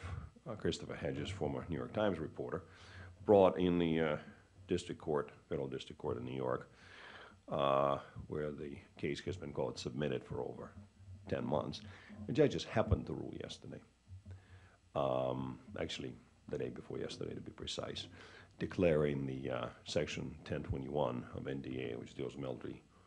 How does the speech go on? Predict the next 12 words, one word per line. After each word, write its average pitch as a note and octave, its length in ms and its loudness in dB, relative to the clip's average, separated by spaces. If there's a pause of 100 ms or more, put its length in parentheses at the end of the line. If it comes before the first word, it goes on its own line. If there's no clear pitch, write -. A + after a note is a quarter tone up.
(520)
detention, - 480 -2
to D#2+ 80 -4
be - 240 -6
unconstitutional D2+ 760 -2
as D2 80 -8
a - 20 -8
violation C2 460 2
of C#2 100 -4
both B1+ 200 -2
First - 260 -2
Amendment B1 480 -4
and C#2+ 140 -8